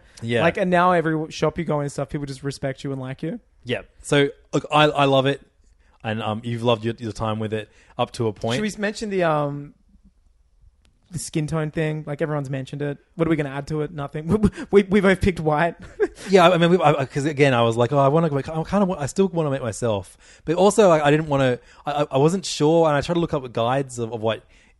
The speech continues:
Speaker 1: if, 'cause, yeah, you, but
Speaker 2: It doesn't make it difficult.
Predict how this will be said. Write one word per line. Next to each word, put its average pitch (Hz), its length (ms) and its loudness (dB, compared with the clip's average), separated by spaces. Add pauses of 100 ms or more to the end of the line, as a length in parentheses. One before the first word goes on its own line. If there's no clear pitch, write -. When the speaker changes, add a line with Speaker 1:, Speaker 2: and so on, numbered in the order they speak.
(200)
Speaker 1:
if, - 240 -8 (220)
'cause, 143 140 -2
yeah, 151 100 6
you, 127 280 -4 (120)
but 139 160 2
Speaker 2:
It 135 120 -4
doesn't 196 320 4
make 185 200 0
it 151 100 -4
difficult. 143 500 -6